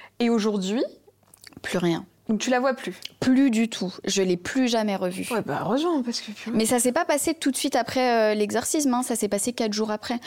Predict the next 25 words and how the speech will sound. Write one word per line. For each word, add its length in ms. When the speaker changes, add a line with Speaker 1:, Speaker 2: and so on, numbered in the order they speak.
Speaker 2:
J'ai 300
quand 160
même 200
continué 460
à 60
la 100
voir 240
quatre 180
jours 200
après, 360
euh, 220
l'exorcisme. 520
Ma 120
mère, 200
le 120
lendemain, 460
quand 120
je 80
suis 80
redescendue 420
de 60
ma 100
chambre, 220
elle 80
m'attendait. 420